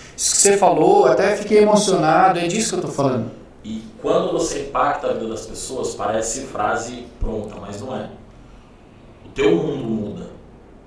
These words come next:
Speaker 2: né? Quando eu falo, olha que louco, cara, desencana uma coisa com a outra. Isso aqui tinha que ter cinco horas de duração essa gravação, mas prometo não me estender.
Speaker 1: Não, fica
Speaker 2: Tá?
Speaker 1: à vontade.
Speaker 2: É,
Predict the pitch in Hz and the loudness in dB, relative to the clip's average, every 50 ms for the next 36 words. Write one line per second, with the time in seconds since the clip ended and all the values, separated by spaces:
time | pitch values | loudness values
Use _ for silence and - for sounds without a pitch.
0 | - - - - - - - - - - - 98 104 - - - - - - - | -20 -20 -20 -20 -20 -12 -8 -6 -6 -6 -8 -12 -12 -12 -12 -12 -14 -18 -20 -20
1 | - - - - - - - - - - - 120 127 131 139 160 170 170 170 - | -20 -20 -20 -20 -20 -20 -20 -20 -20 -10 -4 -4 -2 0 2 2 2 2 2 2
2 | - - - 135 143 - - - - - - - - - - - 226 240 214 170 | 4 4 6 6 4 4 2 4 4 4 4 2 -2 -4 -10 -10 -10 -8 -4 0
3 | 147 139 139 139 135 135 - - - - 90 90 90 - - - 127 147 - - | 2 2 2 2 0 -2 -6 -10 -10 -8 -6 -6 -6 -8 -10 -12 -12 -10 -10 -8
4 | - - 170 170 - 208 208 - 165 196 190 190 185 180 175 170 156 - - 143 | -8 -8 -10 -8 -4 -2 0 0 0 -2 -4 -6 -8 -6 -4 -4 -4 -4 -4 -6
5 | 147 151 - - 190 175 151 139 127 - - - - - - - - - 160 156 | -6 -6 -6 -6 -2 0 0 0 0 -2 -4 -6 -8 -10 -12 -14 -14 -16 -16 -16
6 | - - 160 151 156 - - 165 175 175 196 165 160 160 160 156 - 160 160 156 | -12 -10 -10 -10 -10 -10 -12 -14 -8 -2 0 2 2 2 2 -2 -4 -2 -2 0
7 | 156 156 - 139 139 - - - 127 127 - 156 - - 107 107 107 101 - - | 0 -2 -4 -8 -10 -12 -10 -6 -4 -2 -2 -2 -4 -6 -8 -12 -12 -14 -12 -12
8 | - - 120 123 123 - 127 123 127 127 123 123 123 127 - - - 135 135 123 | -12 -10 -8 -10 -10 -8 -8 -8 -8 -8 -8 -10 -12 -12 -12 -10 -8 -8 -8 -6
9 | - - 156 170 175 - - - - - - 156 160 - 156 156 160 160 - - | -6 -4 0 0 2 2 2 0 -2 -4 -4 -2 0 0 0 0 0 -2 -2 -4
10 | - - - - - - - - - - - - - - - 107 107 104 104 104 | -10 -14 -16 -16 -18 -20 -20 -20 -20 -20 -20 -20 -20 -16 -10 -6 -2 0 0 0
11 | 104 104 104 104 104 104 - | 2 2 2 2 2 2 -2